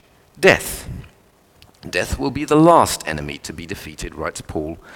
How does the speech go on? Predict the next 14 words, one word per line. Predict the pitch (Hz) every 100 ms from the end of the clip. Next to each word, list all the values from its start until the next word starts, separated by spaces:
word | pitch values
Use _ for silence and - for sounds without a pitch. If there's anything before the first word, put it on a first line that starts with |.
| - - _
in | 101
the | 95
first | - 73 73 -
letter | 69 82
to | -
the | 82
Corinthians. | - 131 139 - 78 57 - - - - - _ _ _ _ _ _ - _ _ _ _ _ _ _
To | -
conclude, | 208 196 - 196 87 - - - - - - - - - - - - - - - _ _ _ _ _ _ _ -
North's | 131 226 - -
contribution | - 165 156 - 117 - 85
to | - 101 98 104 -
political | 101 104 131 151
economy | 165 - 78 71 76